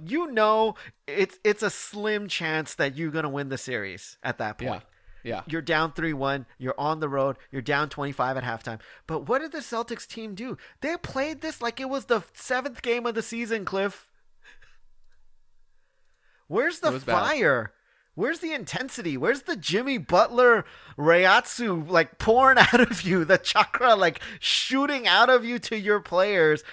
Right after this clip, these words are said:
Speaker 1: where they see you're fired up and they're gonna feed off that energy?
Speaker 2: There was one guy that did that. Jaylen Brown. He did that.
Speaker 1: Yes. It was Jaylen Brown. And
Speaker 2: Shooting sixty-five percent,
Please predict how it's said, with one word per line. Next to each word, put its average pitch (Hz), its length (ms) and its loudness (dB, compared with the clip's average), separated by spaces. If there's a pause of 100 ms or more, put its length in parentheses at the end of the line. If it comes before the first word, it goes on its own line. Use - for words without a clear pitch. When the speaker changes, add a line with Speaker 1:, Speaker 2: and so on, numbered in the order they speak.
(120)
Speaker 1:
where 151 140 2
they 180 160 0
see 208 220 -8
you're 190 160 -2
fired 175 460 2
up 170 200 2
and 147 80 -8
they're 156 80 -6
gonna 160 140 -4
feed 165 260 -6
off 151 140 -2
that 135 160 -4
energy? 123 420 -8 (220)
Speaker 2:
There 151 160 4
was 226 260 6
one 175 180 4
guy 135 140 4
that 113 180 -4
did 104 160 -6
that. - 180 -14 (180)
Jaylen 135 320 -4
Brown. 135 300 4 (220)
He 127 140 -8
did 123 180 -4
that. 127 40 -2
Speaker 1:
Yes. - 480 -8 (280)
It 123 100 -8
was 135 220 -4
Jaylen 123 360 -8
Brown. 95 300 -10 (340)
And 117 240 -4
Speaker 2:
Shooting 165 220 0
sixty-five 180 600 2
percent, 160 400 -2